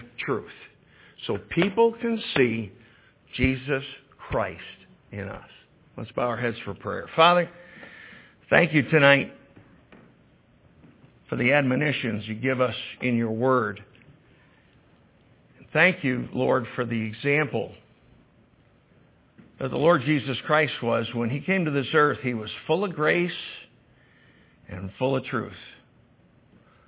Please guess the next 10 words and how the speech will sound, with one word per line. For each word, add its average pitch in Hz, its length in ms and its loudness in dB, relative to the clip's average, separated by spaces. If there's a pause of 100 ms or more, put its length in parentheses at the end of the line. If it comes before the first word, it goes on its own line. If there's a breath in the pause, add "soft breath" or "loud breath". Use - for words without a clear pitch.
(600 soft breath)
Uh, 95 160 -12
Lord, 135 460 0
uh, 123 100 4
you 117 240 0
never 143 420 2
one 147 460 0
time 107 640 -2 (680)
compromised 110 760 -2 (1160 soft breath)
on 113 240 -2 (100)
truth. 127 240 -2